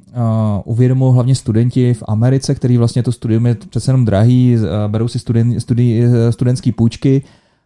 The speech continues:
vystudujou školu a vlastně nenajdou to uplatně-, uplatnění, který vlastně třeba ty jejich rodiče,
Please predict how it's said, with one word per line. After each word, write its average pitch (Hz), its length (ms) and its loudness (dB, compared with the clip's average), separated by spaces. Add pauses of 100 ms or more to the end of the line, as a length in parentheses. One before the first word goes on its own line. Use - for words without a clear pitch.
(160)
vystudujou 151 340 0
školu 143 380 0
a 143 40 0
vlastně 135 220 0
nenajdou 135 360 2
to 143 120 0
uplatně-, 123 440 -2
uplatnění, 123 600 -2
který 120 220 0
vlastně 120 260 0
třeba 117 220 -2
ty 127 100 0
jejich 123 160 0
rodiče, 117 640 0